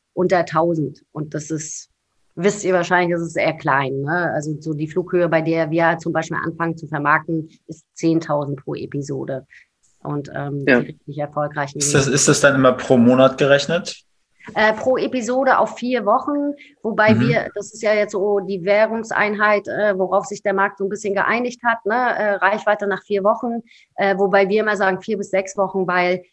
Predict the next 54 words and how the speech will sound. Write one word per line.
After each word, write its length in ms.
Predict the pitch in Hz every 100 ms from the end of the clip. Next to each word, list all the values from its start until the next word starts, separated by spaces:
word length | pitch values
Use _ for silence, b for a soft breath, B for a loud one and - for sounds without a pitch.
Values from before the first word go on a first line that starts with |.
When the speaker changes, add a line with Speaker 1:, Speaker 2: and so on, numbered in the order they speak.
| b -
Speaker 1:
es 160 | 170
ist 140 | 185 226
ja 120 | 196
auch 80 | 196
immer 120 | 196
ein 80 | 190
bisschen 240 | 196 202
abhängig, 400 | - 202 190 185
du 120 | 180
hast 160 | 202 214
mal 120 | 190
einen 120 | 170
Gast, 300 | 170 185 -
der 140 | 185 165
ist 80 |
irgendwie 240 | 180 180 180
nicht 180 | 175 180
so 80 |
interessant, 680 | 175 175 170 180 175 175 175
dann 120 | 170 160
plätschert 420 | 190 185 185 175
das 160 | 185
so 120 | 185 156
innerhalb 300 | 175 170 170
von 160 | 175
sechs 240 | 190 190 190
Wochen 200 | 190 170
rein 400 | 175 180 180 170
oder 160 | 170
du 100 | 170
hast 160 | 180 -
mal 60 | 175
ein 100 | 170
Thema, 360 | 180 190 180
was 140 | 165 -
jetzt 180 | 170 - -
irgendwie, 560 | 175 170 175 175 165 _ -
keine 260 | 185 190
Ahnung, 240 | 147 226 185
warum 240 | 175 202
auch 120 | 170
immer, 200 | 180 196
kann 180 | 185 185
man 120 | 170
ja 40 | 170
manchmal 380 | 170 185 175 170
nicht 160 | 170
nachvollziehen, 580 | 175 185 185 180 190 180 B B B
aber 160 | 175
was 120 | 185 190
an 120 | 185
der 100 | 175
Hörerschaft 400 | 185 202 202 -
vorbeigeht 640 | 180 165 185 180 185 185